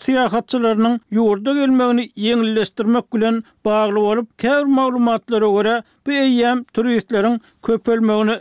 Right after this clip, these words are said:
täsir edýär. Goloýda Balkan sewtine siýahat eden Aşgabatly denan ol ýerde Ýaponiýadan gelen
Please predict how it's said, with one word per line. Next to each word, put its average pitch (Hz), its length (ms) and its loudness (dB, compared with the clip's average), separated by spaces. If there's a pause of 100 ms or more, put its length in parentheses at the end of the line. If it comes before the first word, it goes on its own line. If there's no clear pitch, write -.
(120)
täsir 214 420 0
edýär. 190 360 -2 (240)
Goloýda 226 480 0 (100)
Balkan 220 460 -2
sewtine 262 540 -2 (120)
siýahat 233 460 0
eden 247 400 -2
Aşgabatly 214 760 -2
denan 208 400 0 (240)
ol 269 160 0
ýerde 254 440 0 (160)
Ýaponiýadan 262 760 0
gelen 247 300 0